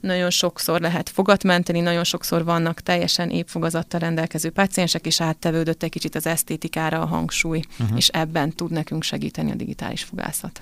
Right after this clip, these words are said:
Speaker 2: A digitális fogászat esztétikai javulást hozhat akkor ezek szerint?
Speaker 1: Igen,
Speaker 2: Mert
Speaker 1: és a felnőtteknek is nagyon tetszik, meg ugye a gyerekeknek az, hogy például ez a digitális fogászattal, ö,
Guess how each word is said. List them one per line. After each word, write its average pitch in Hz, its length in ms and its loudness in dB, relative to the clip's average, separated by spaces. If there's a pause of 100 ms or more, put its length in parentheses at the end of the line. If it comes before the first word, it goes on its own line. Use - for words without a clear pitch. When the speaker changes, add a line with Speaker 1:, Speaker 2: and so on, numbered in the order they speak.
Speaker 2:
A 113 80 2
digitális 110 580 -4
fogászat 123 500 -2
esztétikai 120 760 0
javulást 107 500 -2
hozhat 117 300 -2
akkor 120 180 0
ezek 120 180 0
szerint? 139 320 2 (200)
Speaker 1:
Igen, 254 160 10
Speaker 2:
Mert 202 120 10
Speaker 1:
és 208 160 8
a 226 80 8
felnőtteknek 190 680 6
is 175 120 -2
nagyon 220 240 8
tetszik, 247 360 4
meg 175 240 2
ugye 160 140 -2
a - 40 -2
gyerekeknek 185 480 2
az, 175 140 2
hogy 175 100 -4
például 170 260 2
ez 170 140 0
a 151 80 0
digitális 170 600 0
fogászattal, 165 1120 2
ö, 175 260 2